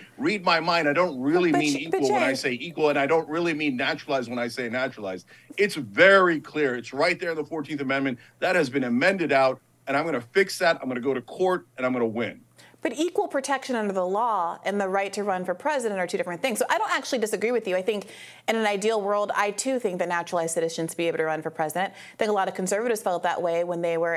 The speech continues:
Speaker 2: angling for Arnold Schwarzenegger to potentially do a run. I, I, I have no ideological objection to it, but we did fight a civil war that was to date the bloodiest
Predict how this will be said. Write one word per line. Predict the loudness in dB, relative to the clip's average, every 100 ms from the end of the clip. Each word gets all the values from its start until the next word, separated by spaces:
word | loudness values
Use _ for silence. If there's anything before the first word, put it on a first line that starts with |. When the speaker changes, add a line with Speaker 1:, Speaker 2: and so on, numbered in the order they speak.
| -2
Speaker 2:
angling | -2 0 -2 -4
for | -4 -2 0 0
Arnold | -2 -6
Schwarzenegger | -4 -4 -2 -2 -2 -2
to |
potentially | -4 -4 -4 -4 -4 -2 -2 -4
do | -2 0
a |
run. | 0 -2 -2 -4 -10 -16 -18 -4
I, | -2 0 0
I, | 0
I |
have | 0
no | 0 2 2 0 -6 -2
ideological | 0 2 2 2 0 -2 -4
objection | -2 -2 -4 -2 -2
to | 0 0
it, | -2 -8 -18 -6
but | -2 0
we | 0
did | 0 0 -2 -6 -18 -20 -20 _ _ _ _
fight | -2 0 0
a |
civil | 0 0 0 0
war | 0 0 2 0 -2 -2
that | -2 0
was | -2 -4 -6
to | -4
date | 0 0 0
the | -2
bloodiest | 0 0 0 -2 -8